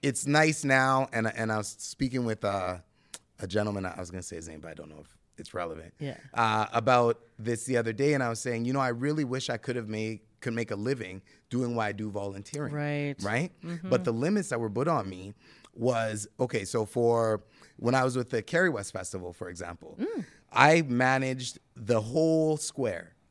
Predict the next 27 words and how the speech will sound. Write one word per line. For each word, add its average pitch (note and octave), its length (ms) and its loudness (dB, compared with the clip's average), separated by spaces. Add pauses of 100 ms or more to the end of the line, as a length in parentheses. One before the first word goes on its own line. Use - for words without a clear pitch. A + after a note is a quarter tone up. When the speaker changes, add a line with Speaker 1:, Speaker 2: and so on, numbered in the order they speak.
Speaker 1:
I C3+ 160 10
was E3 160 2
Speaker 2:
Oh. - 20 -2
Speaker 1:
responsible F#3 640 8
for A2+ 160 -2
bringing C3+ 440 2
in D3 400 4
all C#3+ 280 6
the, C#3+ 360 4
Speaker 2:
Oh D3 60 -2
my C3+ 100 4
Speaker 1:
the C3 120 8
Speaker 2:
God. B2+ 280 4 (140)
Speaker 1:
ane-, C3 160 4
amenity-, C#3+ 560 4
amenities D3 840 4
Speaker 2:
Yeah. C#3+ 380 -4
Speaker 1:
and B2 480 2
all D3 180 6
the D3+ 140 2
stuff C#3+ 260 0
that C3 140 2
was B2 140 -2
required B2 540 2
on A#2 200 2
the A2 60 -2
square. A2 420 0